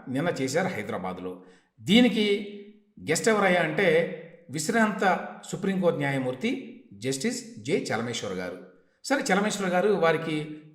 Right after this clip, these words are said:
చంద్రబాబు నాయుడు గారంటే పడదు, కారణాలు ఏ-, ఏమైనప్పటికీ వారికి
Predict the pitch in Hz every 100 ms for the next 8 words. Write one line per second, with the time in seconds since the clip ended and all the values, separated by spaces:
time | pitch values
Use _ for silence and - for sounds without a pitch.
0 | 175 185 185 175 160 147 143 135 135 127
1 | 120 120 131 - - - _ _ _ _
2 | _ - 160 170 156 156 156 156 143 143
3 | 135 123 131 135 135 - - _ _ -
4 | 135 170 180 202